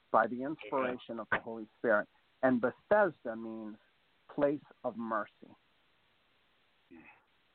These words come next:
This man, however, is kinda comfortable with his sin now. Now, why do we say sin? Well, he's a sick man, right? Why are we talking about sin? Because something very interesting happened.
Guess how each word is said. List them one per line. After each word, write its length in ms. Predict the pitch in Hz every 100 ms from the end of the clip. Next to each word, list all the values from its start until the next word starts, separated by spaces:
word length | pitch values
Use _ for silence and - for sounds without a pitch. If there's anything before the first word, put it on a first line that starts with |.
| _ -
This 140 | 208 -
man, 320 | 208 254 226
however, 580 | 175 151 135 117 117 117 _ _ _ _ _ -
is 140 | 160 - -
kinda 260 | 208 170 -
comfortable 560 | - 226 208 160 139 131
with 180 | 131 131
his 240 | - 131 131 _ _
sin 300 | 240 226 117
now. 200 | 90 71 - _ _ - _ _ _ _ _ _ -
Now, 80 | 123
why 240 | 139 180
do 80 | 175
we 160 | 170 139
say 180 | 143 131 -
sin? 280 | 254 147 107
Well, 100 | 123
he's 200 | 170 -
a 200 | - -
sick 140 | 196 -
man, 320 | 175 202 101
right? 180 | 120 131
Why 200 | 135 147
are 60 | 156
we 120 | 135
talking 340 | 139 135 139 127
about 220 | 113 113 -
sin? 180 | 175 - _ _
Because 220 | 170 165 -
something 340 | 254 269 254
very 260 | 165 190 170
interesting 440 | 165 170 - 135
happened. 420 | 127 147 - 107